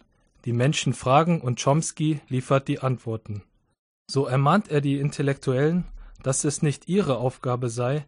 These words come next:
der Macht zu dienen, in der Hoffnung, später in Expertenkommissionen sitzen zu dürfen,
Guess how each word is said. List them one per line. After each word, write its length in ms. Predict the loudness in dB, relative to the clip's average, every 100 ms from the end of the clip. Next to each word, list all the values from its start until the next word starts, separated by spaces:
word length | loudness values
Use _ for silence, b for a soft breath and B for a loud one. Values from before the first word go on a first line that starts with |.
| b b b
der 80 | -2
Macht 340 | 0 -2 -6 -6
zu 140 | -6
dienen, 440 | -4 -2 -2 -4 -8 _ -8
in 160 | -4
der 120 | -2
Hoffnung, 340 | -2 -2 -2 -2
später 480 | -2 -2 -2 0 0
in 100 | -2
Expertenkommissionen 1160 | -8 -4 -4 -2 -6 -6 -4 -4 -6 -4 -4
sitzen 340 | -4 -6 -6 -8
zu 140 | -6
dürfen, 460 | -4 -4 -2 -2